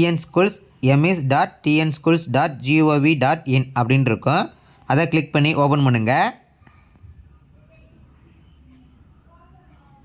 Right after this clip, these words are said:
இப்போ இந்த பேஜை நீங்க ஃபுல்லா பார்ப்பதற்கு மேலே இருக்க இந்த த்ரீ டாட்டை கிளிக் பண்ணிட்டு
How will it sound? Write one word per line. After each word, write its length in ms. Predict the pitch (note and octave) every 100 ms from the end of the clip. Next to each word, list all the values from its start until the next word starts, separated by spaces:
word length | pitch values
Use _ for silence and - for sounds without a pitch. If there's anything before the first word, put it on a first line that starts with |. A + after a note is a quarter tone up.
| B2
இப்போ 180 | A2 D#3+ - C#3+
இந்த 140 | D3+ D#3+ C#3
பேஜை 320 | D#3 B2+ D3+ D#3+
நீங்க 180 | C#3 C3 A#2+
ஃபுல்லா 260 | - D#3+ E3+ C#3+
பார்ப்பதற்கு 540 | B2+ B2 A2 G#2+ D3+ G3 - - _ A#2+
மேலே 200 | D#3 F3+
இருக்க 200 | D3 C3+ C3+ C#3+ C#3
இந்த 120 | B2+ C3
த்ரீ 120 | C3+ D#3+
டாட்டை 200 | D#3 D#3 -
கிளிக் 200 | C#3+ C#3
பண்ணிட்டு 340 | A#2+ G2 A#2+